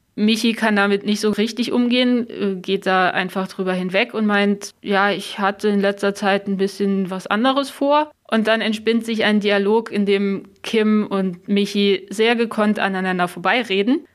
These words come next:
Beide benutzen das Pronomen sie, meinen jedoch was ganz anderes.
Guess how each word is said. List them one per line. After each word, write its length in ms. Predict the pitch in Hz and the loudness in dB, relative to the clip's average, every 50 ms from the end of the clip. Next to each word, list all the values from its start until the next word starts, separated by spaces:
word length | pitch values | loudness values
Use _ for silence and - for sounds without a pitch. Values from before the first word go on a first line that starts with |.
| _ _ _ - | _ _ _ -6
Beide 300 | - - 208 226 233 240 | -2 0 0 2 0 0
benutzen 520 | 226 233 226 233 233 226 - - 226 220 | 0 0 0 0 0 -2 -2 -2 0 2
das 260 | 208 202 202 202 - | 2 0 0 -2 -6
Pronomen 640 | - - - 208 208 202 202 208 202 196 196 185 - - | -12 -4 0 2 2 4 4 4 4 2 2 0 -2 -6
sie, 580 | - 190 175 196 208 220 247 269 285 285 - - | -10 -10 -4 0 2 2 4 4 2 2 -2 -4
meinen 480 | - 190 185 185 190 202 214 226 226 220 | -4 0 2 2 4 4 2 2 2 2
jedoch 320 | 208 202 196 196 196 190 | 2 2 2 2 0 0
was 160 | 208 196 185 - | -2 -6 -4 -2
ganz 220 | 185 190 196 - | -2 -2 0 0
anderes. 580 | - 202 214 247 247 247 262 277 285 285 - | -2 -2 0 0 0 0 0 0 -2 -2 -8